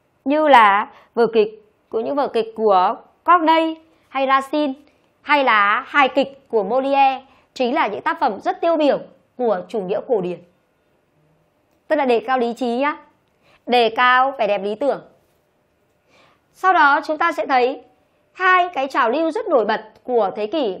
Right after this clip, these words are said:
mười tám, mười chín, cuối thế kỷ mười tám, đầu thế kỷ mười chín và toàn bộ thế kỷ mười chín. Đó chính là gì ạ?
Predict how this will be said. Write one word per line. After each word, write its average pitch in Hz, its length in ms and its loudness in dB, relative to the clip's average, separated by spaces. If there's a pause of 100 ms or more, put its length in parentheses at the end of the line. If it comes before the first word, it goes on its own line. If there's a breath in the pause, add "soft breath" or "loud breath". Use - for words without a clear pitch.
mười 226 160 -4
tám, 208 440 -4
mười 233 200 -2
chín, 214 320 -8 (1400)
cuối 247 100 -2
thế 320 120 -2
kỷ 302 120 -2
mười 196 120 -6
tám, 202 240 -2
đầu 262 160 0
thế 214 120 -4
kỷ 277 120 -4
mười 202 180 -6
chín 196 360 -10
và 240 120 0
toàn 220 200 4
bộ 220 140 0
thế 233 80 -4
kỷ 285 180 0
mười 190 160 -2
chín. 214 320 -4 (480 soft breath)
Đó 247 240 10
chính 277 200 0
là 320 160 10
gì 226 200 0
ạ? 214 260 0